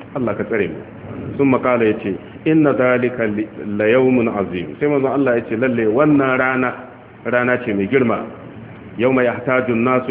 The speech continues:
ila an yutahammala anhum min awzarihim." Rana ce da mutane ke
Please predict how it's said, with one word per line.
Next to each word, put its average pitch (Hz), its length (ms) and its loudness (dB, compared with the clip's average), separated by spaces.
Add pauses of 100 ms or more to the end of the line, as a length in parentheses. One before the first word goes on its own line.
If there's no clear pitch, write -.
ila 117 240 2
an 127 80 0
yutahammala 123 1200 2
anhum 123 440 0
min 123 140 2
awzarihim." 117 540 0 (540)
Rana 135 560 0
ce 135 80 0
da 117 100 -2
mutane 123 460 0 (100)
ke 117 160 0